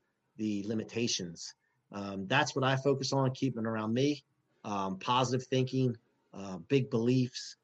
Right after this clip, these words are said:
Um, and then, I mean, I, I try to stick to that kind of stuff because I don't want any conflicts coming in that go against that. So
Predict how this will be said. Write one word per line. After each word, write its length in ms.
Um, 580
and 140
then, 360
I 40
mean, 140
I, 120
I 20
try 220
to 60
stick 260
to 80
that 160
kind 120
of 60
stuff 160
because 180
I 40
don't 140
want 120
any 100
conflicts 460
coming 260
in 200
that 260
go 140
against 300
that. 160
So 400